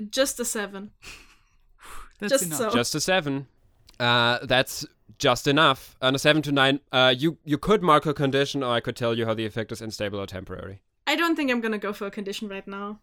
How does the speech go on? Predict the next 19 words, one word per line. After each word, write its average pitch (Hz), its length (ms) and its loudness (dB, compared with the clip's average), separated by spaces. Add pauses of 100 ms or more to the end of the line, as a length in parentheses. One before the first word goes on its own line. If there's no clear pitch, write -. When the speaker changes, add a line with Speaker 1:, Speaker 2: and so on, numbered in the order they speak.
Speaker 2:
<laughs> - 180 -12
Sure, 277 800 0
it 403 140 -4
Speaker 3:
You 233 60 0
Speaker 2:
just 392 100 6
Speaker 3:
sure? 359 100 2
Speaker 2:
didn't 440 180 4
feel 214 160 2
like 208 200 2
Speaker 3:
Huh? 220 60 4
Speaker 2:
it. - 220 0 (440)
Speaker 1:
To 349 80 0
be 392 120 4
fair, 370 300 6
I 294 120 6
would 294 220 2
have 294 240 2
to 285 140 -2
somehow 254 920 4